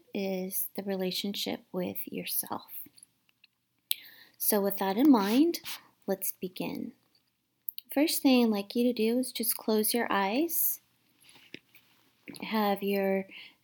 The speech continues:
feet flat on the ground, palms resting on your knees open, and just let your body relax.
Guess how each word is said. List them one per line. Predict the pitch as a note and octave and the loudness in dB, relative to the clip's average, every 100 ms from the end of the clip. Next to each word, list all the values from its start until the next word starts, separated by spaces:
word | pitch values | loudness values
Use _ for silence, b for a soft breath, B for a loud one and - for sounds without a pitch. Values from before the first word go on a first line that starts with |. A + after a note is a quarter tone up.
| - | -4
feet | C4 B3+ B3 - _ - | 2 2 2 -2 _ -12
flat | - C4 C4 | 0 2 4
on | B3+ A#3+ | 4 2
the | |
ground, | A3 G3+ G3 F#3+ F#3+ A3+ A#3+ - - _ _ _ B B B B B - | 2 -2 0 -2 -2 -2 -4 -6 -10 _ _ _ B B B B B 2
palms | B3+ B3+ A#3 | 4 6 2
resting | A3 - - A3 | 0 0 0 0
on | G#3 G3+ | 0 0
your | F#3+ F#3 | -2 -2
knees | F3+ F3 E3 - - - | -2 -4 -4 -6 -6 -4
open, | F3 E3 G3+ B3 F#4+ - _ _ _ _ _ _ _ _ _ b b b b b _ _ | -4 -2 -4 -2 -4 -8 _ _ _ _ _ _ _ _ _ b b b b b _ _
and | D4+ D4 | 6 6
just | D4 C#4 - - - - | 8 2 4 0 -2 -4
let | A3+ A3+ | 0 0
your | G#3+ | 0
body | G3+ F#3+ F#3+ | 0 0 2
relax. | F#3 F#3 F3 F#3 D4+ - - - | 0 -2 -2 -2 -4 -6 -6 -6